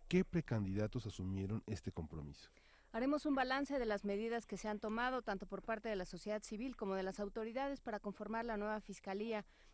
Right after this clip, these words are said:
Speaker 2: y que pide también esta Reforma ciento dos punto M X. Nos acompaña para ello el profesor Marco Fernández, él es investigador asociado de México Evalúa, especialista en terma-, en temas de anticorrupción, profesor del Tecnológico de Monterrey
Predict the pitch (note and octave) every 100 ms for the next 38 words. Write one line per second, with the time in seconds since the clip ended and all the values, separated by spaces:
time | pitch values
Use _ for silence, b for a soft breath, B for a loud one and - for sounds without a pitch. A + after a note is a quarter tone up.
0 | b A3+ - A3+ B3 A#3 A3 G3+ G3 G#3+
1 | G#3 G#3 F#3 - G#3 F#3 F3+ E3+ - G3
2 | G3 F#3 G3 F#3 F#3 F#3 - F#3 F3 G3+
3 | A3 A#3+ B3 G#3+ G#3+ A3+ A3 C4 C4 B3+
4 | A3 A3+ A#3 A#3 G#3+ b b b b G3+
5 | G3+ F#3 F3+ G#3+ G#3 G3 F#3+ G3+ G3+ A#3+
6 | A#3+ G#3+ G3 F#3 F3+ F3 F3+ F3+ F3+ F3+
7 | F3 D#3 F3+ E3+ D#3+ E3 E3 E3 D#3+ E3+
8 | A3 G3+ - B B B G#3 C#4 C4+ B3
9 | A#3 A#3 A3+ G#3+ G#3+ - F#3+ F#3 F#3 G#3+
10 | G#3 G3 F#3 - F3+ F3 - B3 A#3+ F#3+
11 | - D#3 G3+ G3 F3+ F3 E3 F3+ F#3 F3+
12 | E3 D#3+ D3+ E3+ G3